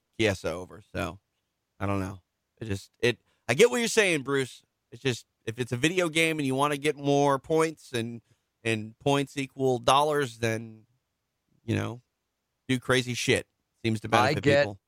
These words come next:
Speaker 2: I get what you're saying fully, and I understand it all. And I'm not arg-, what I'm arguing here, and it's not even an argument, what I'm trying to get across here, and if fighters are listening, 'cause we have many fighters that listen to this podcast,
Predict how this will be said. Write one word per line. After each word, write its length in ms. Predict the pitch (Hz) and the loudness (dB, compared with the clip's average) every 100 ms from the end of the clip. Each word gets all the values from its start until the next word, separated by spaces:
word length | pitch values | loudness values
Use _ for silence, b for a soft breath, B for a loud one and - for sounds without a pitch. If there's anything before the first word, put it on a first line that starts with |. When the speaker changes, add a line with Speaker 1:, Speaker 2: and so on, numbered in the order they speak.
| _ _ 107 | _ _ -2
Speaker 2:
I 240 | 117 147 | 0 0
get 320 | 127 127 120 | -2 -2 -2
what 160 | 98 90 | -6 -6
you're 180 | 98 104 | -6 -6
saying 380 | - 95 85 80 | -4 -4 -4 -8
fully, 420 | - 107 - - _ _ _ _ _ _ - | -6 -6 -6 -14 _ _ _ _ _ _ -8
and 200 | 98 95 | -2 0
I 120 | 90 98 | 0 0
understand 500 | 107 - 107 101 90 | -2 -2 -2 0 0
it 60 | |
all. 300 | 92 85 - _ | -2 -4 -8 _
And 120 | - 80 | -8 -4
I'm 100 | 90 | 0
not 220 | 104 110 | 0 2
arg-, 200 | 107 113 | 0 0
what 120 | 95 | -2
I'm 220 | 95 160 139 | 0 0 0
arguing 340 | 127 104 95 | 0 -2 -4
here, 360 | 107 87 64 - | -2 -2 -4 -8
and 80 | 90 | -8
it's 180 | 87 131 | -4 -2
not 120 | 113 | -2
even 140 | 92 | 0
an 40 | 87 | -2
argument, 320 | 85 - - - | -4 -8 -16 -6
what 140 | 95 | -2
I'm 120 | 110 | -2
trying 260 | - 127 110 | -2 -2 -2
to 80 | 80 | -4
get 100 | 82 | -8
across 400 | - 95 90 - | -2 0 0 -2
here, 260 | - - - b b - | -12 -14 -20 b b -8
and 100 | 95 | -6
if 80 | |
fighters 340 | - 131 107 110 | 0 0 2 0
are 60 | |
listening, 360 | 107 110 - 78 | 0 0 -2 -8
'cause 140 | 73 | -6
we 60 | 80 | -4
have 100 | 82 | -2
many 160 | 98 110 | -2 -2
fighters 320 | 110 95 82 | 0 -2 -2
that 60 | 78 | -6
listen 260 | 85 78 | -6 -8
to 40 | 73 | -10
this 120 | 73 | -8
podcast, 640 | 82 67 69 55 50 - | -6 -6 -8 -12 -12 -16